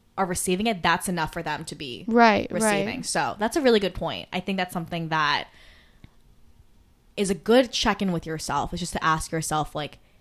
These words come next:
Speaker 1: "Am I getting enough from this relationship?"
Speaker 2: Mm-hmm.
Speaker 1: That's a really hard question to ask. That's a really good question to ask.
Speaker 2: Yeah. All right. What about you? How are you a good friend?
Speaker 1: So I think I really try my best to be the best friend I can be to the people in my life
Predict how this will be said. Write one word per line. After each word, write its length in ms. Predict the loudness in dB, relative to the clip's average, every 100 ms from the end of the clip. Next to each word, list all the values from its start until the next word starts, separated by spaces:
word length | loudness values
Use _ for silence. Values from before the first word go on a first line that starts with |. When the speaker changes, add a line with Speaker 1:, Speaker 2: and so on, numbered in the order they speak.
| _ _ 2
Speaker 1:
"Am 160 | 4
I 80 | 6
getting 300 | 4 2 2
enough 280 | 2 2 0
from 140 | 0
this 180 | -2 -4
relationship?" 760 | -2 -2 0 0 -2 -2 -4 -2 2
Speaker 2:
Mm-hmm. 260 | 4 6
Speaker 1:
That's 200 | 6 6
a 60 | 4
really 340 | 6 6 6
hard 260 | 4 0 0
question 240 | -4 -6
to 60 | -6
ask. 140 | -6
That's 160 | -6 -8
a 20 |
really 160 | -8 -8
good 80 | -10
question 280 | -10 -4
to 80 | -2
ask. 180 | -2 -4
Speaker 2:
Yeah. 100 | -6 -8 -16 -20 -20 -20 -20 -20 -18 -18 -4
All 100 | 4
right. 160 | 10 12
What 140 | 12
about 220 | 12 12 10
you? 360 | 8 8 6
How 200 | 4 6
are 80 | 8
you 260 | 10 10 8
a 60 |
good 180 | 6 0
friend? 460 | 0 -2 0 -2 -4 -12 -18 -18 -18 -16 -2
Speaker 1:
So 140 | 2
I 80 | 4
think 160 | 4
I 80 | 6
really 260 | 8 10 8
try 200 | 8 6
my 160 | 6
best 360 | 6 4 4 2
to 80 | 0
be 340 | 2 2 2 0
the 100 | 4
best 220 | 4 4
friend 140 | 4
I 80 | 2
can 260 | 2 4 4
be 80 | 2
to 80 |
the 60 | -2
people 220 | -2 0
in 40 | 2
my 120 | 2
life 560 | 0 2 4 2 -2